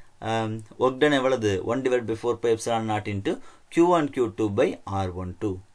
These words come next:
இப்ப பாருங்க, ரெண்டோட potential energy நமக்கு தேவை. ரெண்டோட potential energy எனக்கு தேவைன்னா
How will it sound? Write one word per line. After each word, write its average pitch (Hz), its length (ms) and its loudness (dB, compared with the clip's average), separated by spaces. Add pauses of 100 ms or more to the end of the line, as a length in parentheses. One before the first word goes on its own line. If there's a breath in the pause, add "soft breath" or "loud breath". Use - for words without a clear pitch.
(1300)
இப்ப - 180 -4
பாருங்க, 156 320 2 (580)
ரெண்டோட 180 640 2 (180)
potential 165 540 0
energy 131 260 -2
நமக்கு 127 240 -2
தேவை. 107 340 2 (160)
ரெண்டோட 165 360 2
potential 156 420 -4
energy 156 220 -2
எனக்கு 127 300 -4
தேவைன்னா 101 480 0